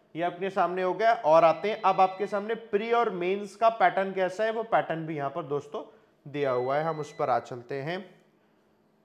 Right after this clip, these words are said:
तो ये रहा पैटर्न। देखो दोस्तों, प्री एग्जाम होगा आपका, देखो ये रहा लिखा हुआ है प्री एग्जाम। इंग्लिश में तीस क्वेश्चन होंगे, तीस मार्क्स,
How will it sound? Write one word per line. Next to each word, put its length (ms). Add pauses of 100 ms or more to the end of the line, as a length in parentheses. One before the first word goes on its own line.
(300)
तो 420
ये 220
रहा 220
पैटर्न। 360
देखो 240
दोस्तों, 360 (560)
प्री 200
एग्जाम 300
होगा 260
आपका, 300
देखो 240
ये 100
रहा 160 (200)
लिखा 180
हुआ 160
है 180 (320)
प्री 140
एग्जाम। 360 (540)
इंग्लिश 420
में 260
तीस 240
क्वेश्चन 380
होंगे, 300
तीस 360
मार्क्स, 360